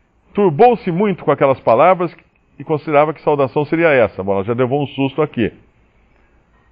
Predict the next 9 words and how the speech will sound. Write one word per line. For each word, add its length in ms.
O 140
sa-, 200
o, 440
o 40
anjo, 320
então, 460
a, 560
a 60
tranquiliza, 840